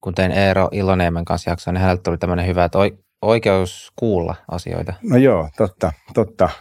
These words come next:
Speaker 2: Ja siis se, se joka, joka niin kuin haluaisi rajoittaa muiden sanomisia, niin se tekee väistämättä itsestään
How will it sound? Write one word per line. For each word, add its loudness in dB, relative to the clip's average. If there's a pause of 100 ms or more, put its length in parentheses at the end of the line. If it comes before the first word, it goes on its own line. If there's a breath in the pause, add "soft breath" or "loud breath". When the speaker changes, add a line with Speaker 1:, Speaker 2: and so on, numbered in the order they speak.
(140)
Speaker 2:
Ja -6
siis 0
se, 4
se 0
joka, 2 (180)
joka 0
niin 0
kuin -4 (1700)
haluaisi 2
rajoittaa 2
muiden 4
sanomisia, 0
niin -2
se -4
tekee -2
väistämättä -2
itsestään -4